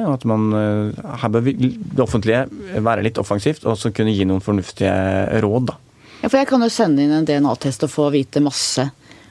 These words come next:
Speaker 2: om min fremtidige helse. Jeg ønsker ikke det, for det er veldig mye jeg ikke ønsker å vite
Speaker 1: Mm.
Speaker 2: at jeg er disponert for.
Speaker 1: Mm.
Speaker 2: Men det er fristende å gjøre det, og så er du ikke helt klar over hva som egentlig kommer.
Speaker 1: Det tror jeg. Og det er jo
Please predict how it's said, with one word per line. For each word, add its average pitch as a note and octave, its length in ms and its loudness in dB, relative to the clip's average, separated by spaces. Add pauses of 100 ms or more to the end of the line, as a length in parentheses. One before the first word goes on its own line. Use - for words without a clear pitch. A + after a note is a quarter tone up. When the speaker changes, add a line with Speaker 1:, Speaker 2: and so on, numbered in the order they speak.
Speaker 2:
om D#3 120 4
min C#3 180 4
fremtidige C#3+ 360 0
helse. C#3 240 0
Jeg D#3 240 2
ønsker D3 380 0
ikke D#3 180 0
det, G#3 120 0
for F#3 80 0
det F3 120 2
er E3+ 60 2
veldig D3+ 140 0
mye E3+ 200 2
jeg - 120 -2
ikke - 440 -4
ønsker C#3 320 -2
å D#3 40 0
vite E3+ 360 0 (140)
Speaker 1:
Mm. A#2+ 180 4 (200)
Speaker 2:
at B2 120 -2
jeg E3 120 2
er C#3 60 0
disponert D3 460 0
for. G#3+ 160 2 (260)
Speaker 1:
Mm. G#2 300 2
Speaker 2:
Men G3 100 2
det G#3 140 4
er G3 60 2
fristende A3 420 0
å B3 80 2
gjøre E3+ 80 4
det, D#3+ 80 0
og - 0 -
så G3 100 0
er E3+ 60 2
du D#3 60 -4
ikke E3+ 140 2
helt - 120 -6
klar C#3+ 160 2
over D3+ 160 0
hva C3+ 40 -2
som E3 140 -2
egentlig D3+ 840 -2
kommer. A3 320 0 (680)
Speaker 1:
Det C3 140 0
tror G#2 160 2
jeg. G2 100 0 (760)
Og B2 80 -2
det C#3+ 100 2
er C#3+ 40 2
jo D3 320 2